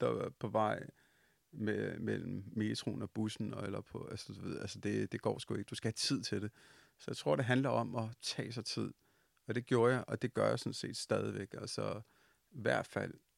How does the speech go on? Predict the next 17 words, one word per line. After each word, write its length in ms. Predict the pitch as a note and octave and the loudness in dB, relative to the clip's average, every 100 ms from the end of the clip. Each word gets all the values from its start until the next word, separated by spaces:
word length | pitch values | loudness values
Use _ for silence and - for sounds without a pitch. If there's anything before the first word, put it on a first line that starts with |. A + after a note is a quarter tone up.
| _ _ - | _ _ -8
to-tre 380 | A#2 - A#2+ | -6 0 0
gange 240 | A2+ G2+ G#2 | 2 0 2
om 100 | G#2+ | 0
ugen. 320 | G2+ G#2+ A2+ | 0 -2 -4
Jeg 80 | - | -4
har 100 | G2+ | -2
sådan 140 | G#2 | -4
en 60 | - | -2
autocamper, 560 | F#2+ F#2+ B2+ G#2 G2+ G#2 | -2 -4 -6 -4 -4 -6
så 120 | - | -10
kører 300 | - A2 G2+ | -4 -2 -2
jeg 100 | G2+ | -4
så 120 | - | -4
sådan 220 | - G#2+ | -4 -2
en 100 | G#2 | -4
gammel 300 | - G2+ G#2 | -2 0 0
folkevogn, 540 | - G#2 G#2 A2 G2+ | 0 -2 0 -2 -4